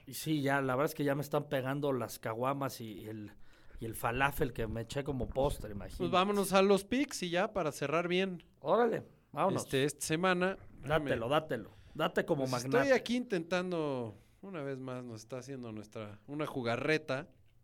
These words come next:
Speaker 2: Ya. Caliente punto M X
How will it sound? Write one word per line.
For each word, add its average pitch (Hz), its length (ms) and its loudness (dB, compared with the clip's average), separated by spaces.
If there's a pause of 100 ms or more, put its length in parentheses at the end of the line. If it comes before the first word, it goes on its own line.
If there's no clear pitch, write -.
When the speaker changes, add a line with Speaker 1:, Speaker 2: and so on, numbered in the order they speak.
(640)
Speaker 2:
Ya. 107 180 -6 (320)
Caliente 185 540 0
punto 190 420 2
M 160 320 6
X 208 500 -2